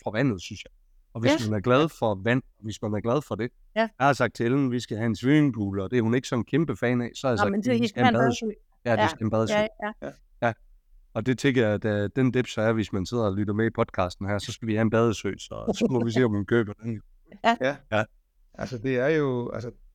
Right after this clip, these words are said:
Speaker 3: man skal ikke tage fejl af det, fordi det er, altså, det er en dyr omgang, hvis man skal have lavet, fordi der er fis for meget jord, der skal graves væk. Det er et stort hul, der skal laves.
Speaker 1: Ja.
Speaker 3: Øh, men altså, meget af det kan man jo gøre selv, fordi det er sådan noget, ja, undskyld, men det er sådan noget håndhold.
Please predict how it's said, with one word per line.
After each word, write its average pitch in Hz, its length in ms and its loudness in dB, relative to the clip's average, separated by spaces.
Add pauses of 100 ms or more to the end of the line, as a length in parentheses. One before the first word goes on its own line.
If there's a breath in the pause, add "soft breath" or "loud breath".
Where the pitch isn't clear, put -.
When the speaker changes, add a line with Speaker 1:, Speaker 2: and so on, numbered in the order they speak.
(200)
Speaker 3:
man 127 100 -4
skal 180 120 -2
ikke 190 120 -4
tage 143 120 -4
fejl 143 240 0
af 101 80 -2
det, 113 80 -4
fordi 117 120 -4
det 120 140 -2
er, 143 140 0 (540)
altså, 117 220 -8 (320)
det 147 80 0
er - 20 2
en 135 120 0
dyr 175 160 2
omgang, 131 340 2
hvis 110 140 -6
man 110 180 0
skal 113 160 -6
have 107 120 -4
lavet, 110 240 0
fordi 110 140 -4
der 110 100 0
er 113 60 0 (120)
fis 165 160 -4
for - 80 -6
meget 123 200 2
jord, 127 120 -2
der 107 60 -4
skal 98 120 -12
graves 107 320 -4
væk. 113 120 -4
Det - 80 -20
er 120 40 -4
et 107 60 -8
stort 147 220 -2
hul, 123 160 0
der 127 60 -4
skal 113 160 -8
laves. 110 340 -6 (300)
Speaker 1:
Ja. 95 140 0 (280)
Speaker 3:
Øh, 95 460 0 (640)
men 117 380 0
altså, 117 160 -4
meget 147 220 2
af 143 60 0
det 135 100 -4
kan 131 140 -2
man 123 100 -2
jo 110 80 -4
gøre 147 180 0
selv, 147 240 -2
fordi 123 160 -4
det 110 140 -4
er 151 140 -2
sådan 151 160 -6
noget, 127 340 -2
ja, 110 100 -6
undskyld, 123 280 -6
men 113 80 -4
det 113 100 0
er 147 60 0
sådan 160 120 -4
noget 135 140 0
håndhold. 131 380 -2